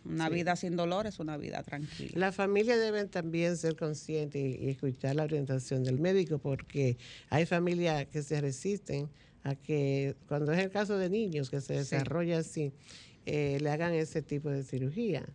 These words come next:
Speaker 2: No quieren. Mas, sin embargo, eh,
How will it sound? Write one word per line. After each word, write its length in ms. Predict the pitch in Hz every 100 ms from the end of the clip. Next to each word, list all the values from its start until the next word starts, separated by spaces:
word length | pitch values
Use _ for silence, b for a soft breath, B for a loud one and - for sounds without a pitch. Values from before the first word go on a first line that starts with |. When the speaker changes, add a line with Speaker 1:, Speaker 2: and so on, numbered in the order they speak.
| -
Speaker 2:
No 220 | 135 135 127
quieren. 500 | - 240 240 143 147 B B B B B
Mas, 160 | 156 170
sin 160 | 170
embargo, 760 | 170 160 151 170 180 180 143 135 B B B - -
eh, 520 | - 165 160 147 147